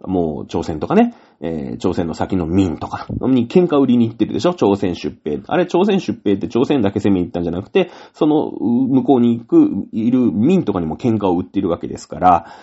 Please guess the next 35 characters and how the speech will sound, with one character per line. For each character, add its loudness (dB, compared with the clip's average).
あ 2
ー、 -6
当 0
然 2
ね、 2
そ -4
の -4
明 -2
と -8
貿 0
易 -2
を 0
と -12
か、 -2
う -6
ー -2
ん、 -
そ -2
の、 -4
な -4
ん -6
か -6
中 4
国 -2
の -4
ね、 2
傘 0
下 -6
に -6
入 -2
っ -6
て -2
日 2
本 -2
国 -4